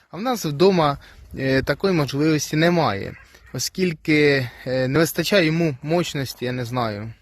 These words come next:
нашої електроенергії із будинку. Ну, я не знаю, поміняємо ще автомати вдома, купимо, купимо такий автомат,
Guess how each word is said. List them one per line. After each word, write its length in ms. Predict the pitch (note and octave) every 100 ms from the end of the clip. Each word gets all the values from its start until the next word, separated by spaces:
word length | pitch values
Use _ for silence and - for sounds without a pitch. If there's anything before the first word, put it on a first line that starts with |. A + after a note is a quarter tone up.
| _
нашої 680 | B2 C3+ - C3 B2 A#2+ A#2 _ _ -
електроенергії 1000 | B2+ A#2+ A#2+ B2 C3+ C#3+ A2+ A2+ A#2 C#3 E3
із 300 | A#2 - - _ _ _ _ _ _ - - - - - - _ _ _ _ C3
будинку. 640 | C3 C3+ C3+ C3 - C3 A#2 - - -
Ну, 120 | E3
я 120 | F#3+
не 100 | F3+
знаю, 320 | F3 D#3 B2+ A#2
поміняємо 540 | D3+ F3 G3 E3+ D3
ще 180 | - D#3+
автомати 640 | D3+ D3+ F3+ G#3+ A3 D#3
вдома, 500 | A#2+ A#2 G#2 F#2 B2 - - -
купимо, 560 | C#3+ C3+ B2+ B2 A#2+ - - _ _ - - _ - - - - -
купимо 480 | C3+ A#2+ A#2+ A#2 A2+
такий 360 | A2+ A2+ A#2+
автомат, 460 | A2 A2 D3+ G3+ G#3+